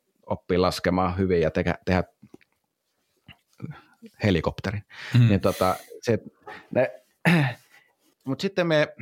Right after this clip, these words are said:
Speaker 1: tuli vastaan taas kokeneempia valtiomiehiä. Jossain tuli siis Pirkka-Pekka Peteliuksen, joka on tämmönen, ö, lintubongari, mutta luonto-, luonto-, luontoa arvostava tyyppi.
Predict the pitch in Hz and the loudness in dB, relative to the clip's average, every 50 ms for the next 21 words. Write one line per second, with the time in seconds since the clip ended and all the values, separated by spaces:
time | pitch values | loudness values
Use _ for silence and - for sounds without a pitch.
0 | 117 - - - - - - - 160 165 165 160 160 160 156 - - - 120 113 | -18 -18 -18 -20 -20 -20 -8 -2 0 2 2 4 2 2 0 -2 -2 0 2 2
1 | 113 - - _ _ _ - - 104 117 113 - - - - - - 127 120 - | 0 -2 -4 _ _ _ -2 0 0 0 0 -2 -6 -18 -18 -8 -4 -4 -2 0
2 | 120 110 107 104 95 - 104 101 98 95 - - _ _ _ _ _ _ _ _ | 2 2 2 2 0 0 0 0 0 0 -2 -6 _ _ _ _ _ _ _ _
3 | _ _ _ _ _ _ - - - 98 110 117 110 98 107 110 104 101 98 98 | _ _ _ _ _ _ -18 -14 -6 -2 0 0 2 2 2 2 2 4 2 2
4 | 92 95 101 104 110 131 143 139 - - 170 143 127 - 131 120 113 113 110 - | 2 2 2 2 2 2 2 0 0 0 0 0 0 2 2 2 2 2 0 -2
5 | - - - 113 107 - 135 120 - - 98 - - 98 - 101 - - 98 101 | -6 -10 -10 -10 -4 -2 0 0 0 0 -2 -2 -2 -2 -2 -2 -2 -2 0 2
6 | 101 90 90 85 - - 90 92 90 - 95 92 90 92 95 95 92 90 90 87 | 2 2 2 2 0 0 0 0 2 2 0 0 0 0 0 0 0 2 2 0
7 | 87 - - _ - 104 95 90 85 87 - _ _ _ - 127 139 139 120 110 | 0 -2 -4 _ -8 -4 -2 -2 -2 -2 -4 _ _ _ -2 0 0 2 0 0
8 | 101 92 90 90 90 90 85 85 85 85 92 92 - 104 107 101 98 87 - 87 | 0 0 0 0 0 0 0 0 0 0 -2 -2 0 0 2 2 2 2 0 0
9 | - - 101 107 95 92 87 78 85 82 73 - - - - 95 101 101 92 90 | -2 -2 -2 0 0 0 0 0 0 -2 -2 -4 -8 -10 -8 -4 -2 -2 0 0
10 | - 90 82 78 80 90 90 82 - - 95 92 87 - 95 90 87 - _ - | 0 0 0 0 0 0 -2 -2 -4 -4 -2 -2 -2 0 -2 -2 -2 -2 _ -8
11 | 87 | -10